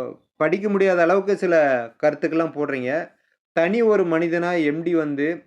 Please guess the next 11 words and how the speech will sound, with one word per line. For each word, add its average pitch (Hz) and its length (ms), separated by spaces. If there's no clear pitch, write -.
ஆரம்பிச்ச 165 460
நாள் 143 240
முதல் 143 280
இன்று 151 300
வரை 151 240
பல்வேறு 151 520
விமர்சனங்களை 151 640
எதிர்கொண்டு 139 440
நம்மளுக்கு 135 320
பேமெண்ட் 127 360
போடுறாரு. 107 380